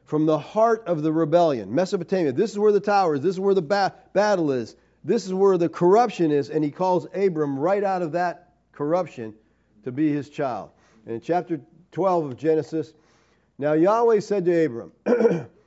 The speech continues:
'Go from your country and your kindred and your father's house to a land that I will show you, and I'll make of you a great nation. And I will bless you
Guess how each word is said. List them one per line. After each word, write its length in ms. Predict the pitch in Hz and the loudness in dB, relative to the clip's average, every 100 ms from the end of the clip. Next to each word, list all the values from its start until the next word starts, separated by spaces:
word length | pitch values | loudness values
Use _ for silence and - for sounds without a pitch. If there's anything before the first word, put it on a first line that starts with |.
| _ - | _ -2
'Go 180 | 160 208 | 0 0
from 160 | 233 | 0
your 120 | 254 240 | -2 0
country 560 | 196 180 165 165 165 - - | 0 0 0 -2 -2 -8 -12
and 120 | 131 | -4
your 120 | 160 160 | -2 0
kindred 480 | 165 156 131 131 - _ _ - | 0 -2 -4 -10 -14 _ _ -14
and 100 | 120 | -10
your 100 | 135 | -8
father's 420 | 151 147 156 - | -4 -2 -2 -4
house 400 | 135 101 - _ - | -8 -8 -14 _ -8
to 120 | 143 | -6
a 20 | |
land 340 | 165 202 202 | -2 -2 0
that 100 | 165 | 0
I 100 | 156 | 0
will 120 | 160 156 | 0 -2
show 260 | - 120 | -4 -8
you, 220 | 98 85 _ _ - _ _ - | -8 -16 _ _ -20 _ _ -4
and 100 | 156 | -2
I'll 80 | |
make 220 | 170 202 185 | 0 0 -2
of 80 | |
you 140 | 180 175 | 0 0
a 40 | |
great 280 | 139 165 151 | 0 -2 -2
nation. 420 | 147 139 - 90 _ _ _ _ _ _ _ 120 | -4 -6 -10 -18 _ _ _ _ _ _ _ -8
And 80 | |
I 40 | 139 | -2
will 120 | 147 | -2
bless 440 | 127 180 254 240 | 0 0 0 -4
you 260 | 143 127 | -8 -6